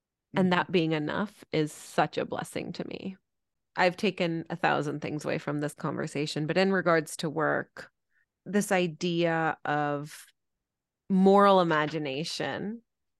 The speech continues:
Speaker 1: and moral courage is beautiful. Like, how can we step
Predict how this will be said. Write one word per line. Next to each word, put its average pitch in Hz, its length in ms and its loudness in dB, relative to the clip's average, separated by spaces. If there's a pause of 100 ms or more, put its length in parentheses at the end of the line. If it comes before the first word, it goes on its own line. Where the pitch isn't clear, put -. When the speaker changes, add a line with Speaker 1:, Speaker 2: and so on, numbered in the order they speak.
(680)
Speaker 1:
and 156 340 -4 (120)
moral 151 480 0
courage 127 720 -6
is 143 400 -6 (320)
beautiful. 147 960 -10 (640)
Like, 170 300 -2 (380)
how 202 460 0
can 214 320 -2
we 160 520 -2 (680)
step - 580 0